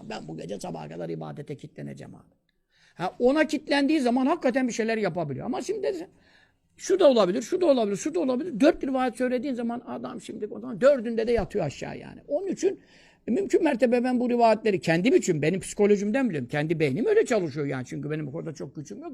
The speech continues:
Ben sabah bir şeyler yapıyorum, kitapla uğraşıyorum, ilimle uğraşıyorum ama, e, tabii namaz, fazla rekatlı namazlar falan bunlar sağlık isteyen şeyler.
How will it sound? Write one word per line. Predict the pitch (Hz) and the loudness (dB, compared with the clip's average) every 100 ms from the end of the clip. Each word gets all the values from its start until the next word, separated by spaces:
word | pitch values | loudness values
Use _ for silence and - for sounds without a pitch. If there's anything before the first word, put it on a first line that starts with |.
| 240 | -12
Ben | 185 | -12
sabah | 190 185 190 180 - _ - | -10 -8 -8 -10 -18 _ -12
bir | |
şeyler | 175 190 262 | -8 -4 -2
yapıyorum, | 349 370 302 170 | -2 -2 -2 -4
kitapla | 190 190 208 294 | -4 -4 -2 -2
uğraşıyorum, | 208 220 214 156 160 | -2 -4 -6 -6 -6
ilimle | 208 240 | -6 -4
uğraşıyorum | 240 247 226 294 440 539 | -4 -6 -8 -10 -12 -12
ama, | 554 453 - _ - | -12 -12 -14 _ -6
e, | 156 | -4
tabii | 190 180 170 | -2 -2 -2
namaz, | 170 180 175 | -2 -2 -2
fazla | - 180 170 180 | 0 0 0 0
rekatlı | 180 143 180 - 185 | 0 -2 -4 -6 -8
namazlar | 185 185 170 175 | -6 -8 -6 -8
falan | 240 320 | -8 -10
bunlar | 269 381 | -8 -8
sağlık | - 180 160 302 403 | -6 -4 -2 4 4
isteyen | - 233 185 | 4 0 0
şeyler. | 180 160 80 | -4 -6 -6